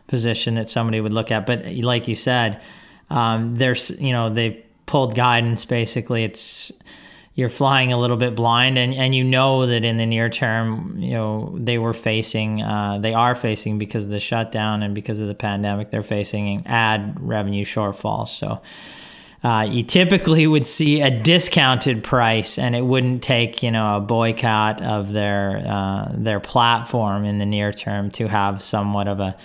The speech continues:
sell-off. But that was a sell-off from, you know, ten percent sell-off from all-time highs. So, like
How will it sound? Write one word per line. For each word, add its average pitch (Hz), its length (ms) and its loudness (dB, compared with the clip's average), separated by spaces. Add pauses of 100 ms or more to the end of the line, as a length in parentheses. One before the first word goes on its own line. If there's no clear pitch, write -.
(300)
sell-off. 110 640 4
But 110 140 -2
that 120 100 4
was 113 140 2
a 107 40 0
sell-off 101 560 2
from, 98 460 -2
you 107 80 -4
know, 98 200 -4
ten 110 220 0
percent 101 320 -2
sell-off 101 400 0
from 101 200 -2
all-time 110 640 2
highs. 101 400 -2
So, 107 240 -4 (420)
like 127 420 0